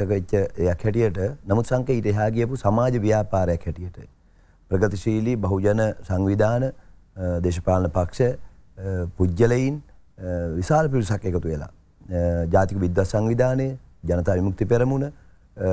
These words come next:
වගේම වාමාංශික පක්ෂ කීපයක්, අ,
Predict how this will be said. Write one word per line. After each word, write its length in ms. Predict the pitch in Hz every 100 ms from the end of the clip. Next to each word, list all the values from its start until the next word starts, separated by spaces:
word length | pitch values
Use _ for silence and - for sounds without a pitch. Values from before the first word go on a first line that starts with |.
| 90 87 85 - -
වගේම 380 | 87 104 123 127
වාමාංශික 540 | 98 92 101 98 - 90
පක්ෂ 460 | - 104 - 156 - - - _ _ - 85
කීපයක්, 320 | 98 98 127
අ, 120 | 139